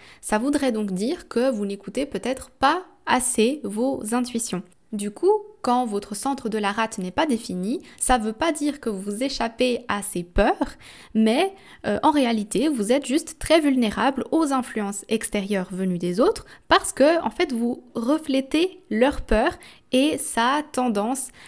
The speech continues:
à les amplifier. Parfois, vous êtes envahi de peur sans vraiment savoir pourquoi et vous avez, euh, vraiment de la peine à les transformer. C'est assez ironique qu'une personne qui a la rate non définie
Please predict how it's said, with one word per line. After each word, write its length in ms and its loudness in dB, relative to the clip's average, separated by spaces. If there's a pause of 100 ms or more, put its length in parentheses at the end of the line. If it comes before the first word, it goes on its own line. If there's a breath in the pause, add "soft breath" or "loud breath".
(160 loud breath)
à 100 2
les 300 0
amplifier. 580 -8 (220)
Parfois, 320 2
vous 220 0
êtes 160 0
envahi 340 -2
de 140 -2
peur 480 0
sans 160 -4
vraiment 260 -4
savoir 320 -2
pourquoi 580 0 (440 loud breath)
et 340 4
vous 360 -2
avez, 520 0 (140)
euh, 340 -2 (120)
vraiment 480 2
de 100 4
la 160 4
peine 500 2
à 160 4
les 140 0
transformer. 640 -4 (180 loud breath)
C'est 560 0
assez 280 2
ironique 580 4
qu'une 200 2
personne 540 4
qui 240 -4
a 320 2
la 220 -2
rate 480 0
non 260 4
définie 640 -2